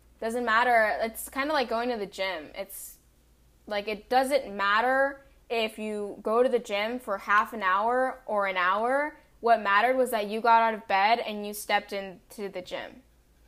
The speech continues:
And you, you are now a person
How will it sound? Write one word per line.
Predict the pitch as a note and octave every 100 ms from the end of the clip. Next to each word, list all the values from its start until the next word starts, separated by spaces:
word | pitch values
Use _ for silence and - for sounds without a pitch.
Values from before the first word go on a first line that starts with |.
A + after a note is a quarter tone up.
| _ _ _ -
And | G#3+ A3
you, | A3 A3+
you | G#3+ A3+
are | A3+ A3
now | A3 A#3+
a |
person | A#3 - C4+ C#4+ A#3 G3+ G3